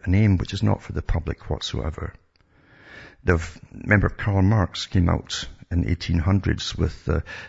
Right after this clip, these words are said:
the three block plan, trading blocks for the world, uh, that would be under a super government,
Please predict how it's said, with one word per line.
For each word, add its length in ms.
the 80
three 280
block 520
plan, 420
trading 320
blocks 500
for 100
the 100
world, 580
uh, 180
that 80
would 120
be 80
under 180
a 60
super 380
government, 640